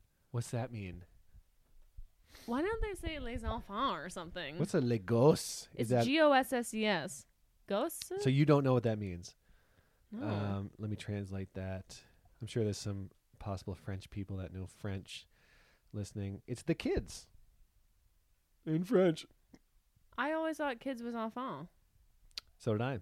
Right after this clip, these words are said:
Speaker 1: but I guess you can say les gosses.
Speaker 2: I guess it's like kids and children. What's the difference between kids and children? One's more formal?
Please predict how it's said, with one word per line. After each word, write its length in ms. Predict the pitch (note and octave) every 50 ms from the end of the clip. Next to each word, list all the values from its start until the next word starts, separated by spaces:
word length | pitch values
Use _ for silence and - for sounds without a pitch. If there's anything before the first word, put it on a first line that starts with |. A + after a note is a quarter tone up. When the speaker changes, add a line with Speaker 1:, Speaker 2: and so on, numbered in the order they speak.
| - - -
Speaker 1:
but 80 | - G#2+
I 40 | G2+
guess 160 | G2 G2 -
you 60 | G#2+ G#2
can 80 | G2 G2
say 160 | - G2+ F#2+
les 160 | F#2+ F#2 F#2
gosses. 420 | - F#2 F#2+ G2 - - - - - - - - - - -
Speaker 2:
I 60 | B3+
guess 160 | C4+ D4+ -
it's 100 | D#4+ C4+
like 160 | D#4 D4 -
kids 420 | - - A3+ A#3 A#3 A#3 G3+ G3 G3
and 180 | G3+ F#3+ F#3+
children. 500 | - - G3+ F#3 F3 F3 - - - F3
What's 160 | F#3 B3 C#4+ -
the 60 | F#4
difference 260 | F#4+ F4+ F#4 E4+ D4+
between 260 | C#4+ C#4 D4 B3+ A3+
kids 260 | G3+ - A3 A3 G3
and 120 | G3 G3 -
children? 340 | - F#3 E3+ D#3 D#3 D#3 E3
One's 180 | F3+ F#3+ F3+ G3+
more 140 | G3 G3+
formal? 420 | F3+ - A3 A#3 B3 C4+ D4 D4+